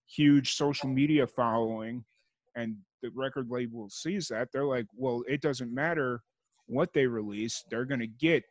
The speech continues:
X amount of views regardless." You're taking a gamble on if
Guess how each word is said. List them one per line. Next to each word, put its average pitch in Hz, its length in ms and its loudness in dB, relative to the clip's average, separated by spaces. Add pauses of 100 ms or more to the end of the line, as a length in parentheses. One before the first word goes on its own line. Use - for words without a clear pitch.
(1200)
X 139 280 -2
amount 127 260 0
of 113 80 -6
views 127 560 4
regardless." 113 880 2 (640)
You're 160 160 4
taking 143 320 0
a 120 60 -2
gamble 127 440 -4
on 123 220 -2
if 113 300 -4